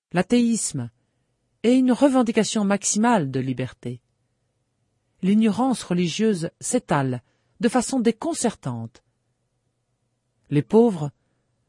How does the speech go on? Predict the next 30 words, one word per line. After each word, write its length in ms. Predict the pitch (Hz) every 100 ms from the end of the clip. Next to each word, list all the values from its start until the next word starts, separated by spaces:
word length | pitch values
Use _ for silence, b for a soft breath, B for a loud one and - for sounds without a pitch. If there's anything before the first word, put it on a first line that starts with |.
| _
ce 160 | -
sont 200 | 202 208
tous 180 | 196 254
ceux 320 | 208 - 156 - _ -
qui 120 | 202
manquent 440 | 175 208 233 -
de 140 | 143 123
Dieu, 360 | 120 113 107 - _ _ _ _ _ _ -
qui 100 | 214
souffrent 340 | - 220 -
du 100 | 175
chômage 600 | 185 247 226 196 139 - _ _ _ -
ou 60 | 214
du 120 | 190
manque 220 | 160 156
d'emploi. 500 | 147 135 - 113 123 _ _ _ _ _ _ _ _ _ _ _ _ _ _ _ _
Ce 160 | -
n'est 160 | 214 226
plus 240 | - 247
le 100 | 233
monde 300 | 220 240 262
ouvrier 460 | 214 185 214 185 254
seulement 500 | - 180 165 220 240 _ _
qui 160 | -
est 100 | 151
touché, 380 | - 139 - 120 _ _ _ _ _ -
mais 140 | 202
bien 240 | 180 240
d'autres 400 | 233 196 151 -
milieux. 420 | 135 127 123 117